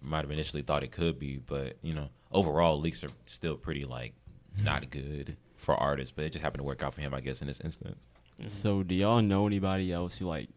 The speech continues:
Speaker 3: has a problem with leaks? 'Cause I know Cardi, he, he got a,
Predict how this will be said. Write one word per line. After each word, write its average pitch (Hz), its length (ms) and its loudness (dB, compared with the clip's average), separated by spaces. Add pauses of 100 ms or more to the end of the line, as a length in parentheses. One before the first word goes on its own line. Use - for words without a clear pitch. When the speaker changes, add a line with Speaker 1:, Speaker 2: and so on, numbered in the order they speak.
(140)
Speaker 3:
has 90 220 -2
a 87 60 -2
problem 85 280 -2
with 82 120 0
leaks? 82 240 0
'Cause 95 80 2
I 101 60 4
know 98 340 6
Cardi, 87 400 0
he, 95 320 0
he 90 140 -6
got 85 180 -2
a, 73 160 -4